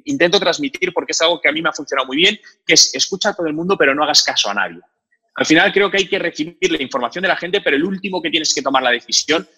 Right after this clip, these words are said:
eh, debes ser tú. Y quizá mi mayor defecto es que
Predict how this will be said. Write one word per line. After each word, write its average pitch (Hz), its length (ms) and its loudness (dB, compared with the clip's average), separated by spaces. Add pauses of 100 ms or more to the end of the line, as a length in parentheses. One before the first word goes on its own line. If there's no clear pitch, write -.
eh, 120 440 2
debes 139 360 2
ser 117 220 -2
tú. 110 200 -6 (520)
Y 160 180 4
quizá 208 320 6
mi 170 140 2
mayor 180 680 0 (140)
defecto 180 920 -2 (380)
es 160 260 4
que 170 880 2